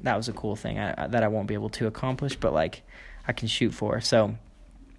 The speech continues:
started looking into, like, so should I get a flip phone or what? And this is where it got kinda interesting. What up? So, I just had to stop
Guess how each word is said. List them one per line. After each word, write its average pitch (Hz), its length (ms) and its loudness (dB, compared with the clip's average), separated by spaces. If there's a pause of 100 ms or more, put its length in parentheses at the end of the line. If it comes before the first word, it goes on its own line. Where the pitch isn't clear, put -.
(240)
started 190 280 10
looking 170 240 6
into, 127 160 2
like, 110 180 4 (360)
so - 220 4
should 131 140 4
I 131 60 8
get 127 140 6
a 107 40 6
flip 190 380 2
phone 185 360 6
or 120 120 6
what? 131 300 4
And 120 120 0
this 147 120 6
is 139 100 0
where 123 140 8
it 104 60 2
got 98 220 4
kinda 117 160 0
interesting. 107 600 -4 (640)
What 131 160 2
up? - 420 0
So, 123 300 6
I 120 100 2
just 110 160 -2
had 113 140 2
to 110 80 0
stop - 480 -4